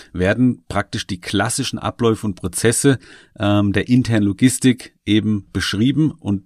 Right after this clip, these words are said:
die eben nicht nur digitalisiert, sondern auch intelligent miteinander verknüpft, deswegen eben auch smart. Sie kommunizieren sozusagen miteinander und können dann noch besser optimiert werden. So, und die internen Abläufe und Prozesse,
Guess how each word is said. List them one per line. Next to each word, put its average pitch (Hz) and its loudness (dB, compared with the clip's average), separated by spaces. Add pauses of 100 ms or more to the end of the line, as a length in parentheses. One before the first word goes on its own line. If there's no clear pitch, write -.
(160)
die 127 0
eben 95 0
nicht 123 2
nur 113 2
digitalisiert, 101 -2 (180)
sondern 104 0
auch 95 -2 (240)
intelligent 104 0
miteinander 92 -2
verknüpft, - -2
deswegen 90 -2
eben 85 -4
auch 80 -8
smart. 87 -4 (640)
Sie 117 0
kommunizieren 110 2
sozusagen 127 0
miteinander 120 0
und 104 -2
können 127 2
dann 104 0
noch 110 -2
besser 104 -4
optimiert 95 -4
werden. 65 -10 (840)
So, 95 -4
und 87 0
die 90 -8
internen 107 0
Abläufe 104 -2
und 87 -6
Prozesse, 110 -2